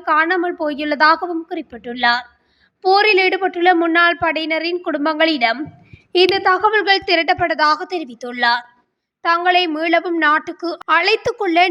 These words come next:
நடவடிக்கை எடுக்குமாறு முன்னாள் படை வீரர்கள் தங்களது குடும்பத்தாரிடம் கோரியுள்ளதாக குறிப்பிட்டுள்ளார். இலங்கைக்கான ரஷ்ய தூதுவருடன் இந்த விடயம் குறித்து பேச்சுவார்த்தை நடத்தப்பட்டதாக அமைச்சர் சப்ரி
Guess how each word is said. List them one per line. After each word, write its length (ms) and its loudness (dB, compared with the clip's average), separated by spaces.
நடவடிக்கை 580 -2
எடுக்குமாறு 560 2
முன்னாள் 380 0
படை 280 2
வீரர்கள் 440 -4
தங்களது 360 0
குடும்பத்தாரிடம் 800 2
கோரியுள்ளதாக 760 2
குறிப்பிட்டுள்ளார். 720 -4
இலங்கைக்கான 680 2
ரஷ்ய 320 -2
தூதுவருடன் 640 0
இந்த 220 -2
விடயம் 420 2
குறித்து 280 -2
பேச்சுவார்த்தை 540 2
நடத்தப்பட்டதாக 680 2
அமைச்சர் 420 -4
சப்ரி 280 0